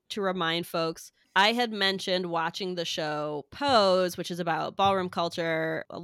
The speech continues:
black and brown, uh, L G B T Q folks in New York in the eighties, nineties. And I had mentioned that they depicted this die-in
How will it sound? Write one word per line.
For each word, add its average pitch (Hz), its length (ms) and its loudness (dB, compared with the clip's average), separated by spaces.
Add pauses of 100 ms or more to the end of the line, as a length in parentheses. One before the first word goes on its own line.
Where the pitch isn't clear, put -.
(120)
black 170 200 0
and 165 100 -8
brown, 160 500 -4 (100)
uh, 156 220 -6
L 170 120 -2
G 170 100 -6
B 170 80 -6
T 170 140 -12
Q 170 180 -6
folks 156 320 -6
in 160 320 -4
New 160 80 -4
York 147 320 -4
in 165 100 -4
the 165 80 -4
eighties, 165 240 -4
nineties. 160 380 -6
And 170 240 -2 (340)
I 170 260 0
had 170 180 -4
mentioned 165 400 -2
that 151 200 -6
they 160 300 0
depicted 185 580 -4
this 156 320 -4 (220)
die-in 175 600 0